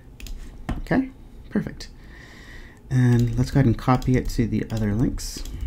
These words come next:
<coughs> Excuse me. And now we get to have fun with animations.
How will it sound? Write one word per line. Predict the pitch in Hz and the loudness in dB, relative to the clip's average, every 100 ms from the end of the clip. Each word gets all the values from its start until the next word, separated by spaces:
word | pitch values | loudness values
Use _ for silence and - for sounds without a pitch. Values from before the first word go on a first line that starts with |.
| - - - - - - - - - - - | -4 -4 -4 -8 -8 -10 -12 -16 -18 -18 -8
<coughs> | - - - - - - - - - - - - - - - - - | -4 -2 4 4 4 -2 -2 0 0 10 10 10 0 0 0 0 -2
Excuse | - - 185 | -6 4 6
me. | 117 131 - - - - - - - | 10 10 8 2 2 2 0 -6 2
And | 131 127 123 | 8 10 10
now | 127 175 | 10 10
we | 175 | 10
get | 156 | 10
to | 143 | 10
have | 135 135 | 10 8
fun | 135 123 120 110 | 8 6 6 6
with | 104 104 104 - - | 4 6 4 2 2
animations. | 117 190 - - - - | 6 8 6 2 -4 -8